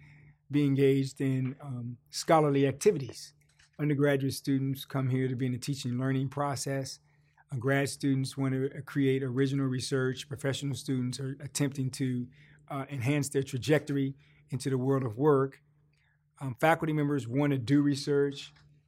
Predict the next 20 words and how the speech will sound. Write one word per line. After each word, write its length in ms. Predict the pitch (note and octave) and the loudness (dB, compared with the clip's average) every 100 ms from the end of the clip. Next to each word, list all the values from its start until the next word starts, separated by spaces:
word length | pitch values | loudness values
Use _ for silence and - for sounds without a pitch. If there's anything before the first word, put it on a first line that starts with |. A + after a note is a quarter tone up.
| _ _ - | _ _ -6
and, 500 | C3 C3 B2+ B2+ B2 | -4 -2 -2 -4 -4
um, 340 | C3+ C3+ B2+ A2+ _ _ _ _ - | -2 -2 -4 -8 _ _ _ _ -6
it's 120 | C#3 | -4
extremely 380 | D3 - E3 D3+ | -4 0 2 4
important 460 | C#3+ C#3+ E3+ D3 | 2 0 -2 0
that 80 | C#3 | 2
we 240 | C3+ C#3 C#3 | 4 2 2
understand 720 | C#3+ C3+ - D3 C#3+ C#3 C3 | -2 -4 -4 -4 -2 0 -2
that 180 | C3 - | -4 -8
the 140 | C3+ - - | -12 -14 -4
ultimate, 580 | D#3+ E3 E3 D#3 C#3+ C#3 - - | 0 2 0 -2 -4 -6 -14 -12
uh, 140 | C#3 C#3 | -12 -6
aim 300 | D3+ D3+ C#3 | -2 0 0
of 100 | C3 | -2
L 140 | B2+ | -4
S 220 | C3 - | -6 -6
U 220 | E3 C#3+ C3 | -2 -2 -2
is 120 | A2 | -6
scholarship 580 | - D3+ C#3+ B2 C3 - | -4 -2 -2 -6 -8 -8
first. 500 | - B2+ C3 - | -8 -8 -10 -16